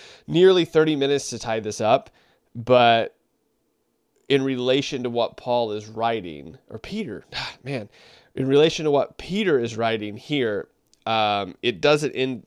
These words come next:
seem to indicate anything about Jews being related to Gentiles. In fact, Jews would have been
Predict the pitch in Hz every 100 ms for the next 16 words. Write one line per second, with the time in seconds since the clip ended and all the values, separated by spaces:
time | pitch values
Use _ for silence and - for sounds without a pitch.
0 | - 131 120 104 117 107 110 - 110 110
1 | 107 98 101 92 110 117 113 113 - 113
2 | 104 98 90 101 101 98 87 87 82 92
3 | 78 - 71 107 98 113 104 127 120 117
4 | 110 101 107 101